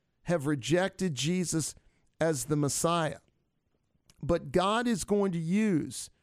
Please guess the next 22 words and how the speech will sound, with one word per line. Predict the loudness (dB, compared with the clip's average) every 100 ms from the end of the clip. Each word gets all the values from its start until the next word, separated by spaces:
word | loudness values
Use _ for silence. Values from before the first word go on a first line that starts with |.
| _ _ _ _ _ _ _ _ -4
the | -2
seven-year | 2 2 2 2 2 2 0
tribulation | 0 -2 0 2 2 0 -2 -4 -4
that | -2
we | -2
find | 0 -2 0 0
here | 0
in | -2
the |
book | -2 -4 -2
of | -2 0
Revelation. | 0 0 0 0 -2 -6 -10 -16 _ _ _ _ _ _ _ _ _ _ _ -2
He's | 0 2
going | 2 2
to | 0
use | 0 2 2 2 2
it | 0 0
to | -4
humble | 0 0 2 0 0 -2 _ _ _ _ _ _ -4
the | -2
Jewish | 0 2 2 0 0
people, | 0 0 -2 -2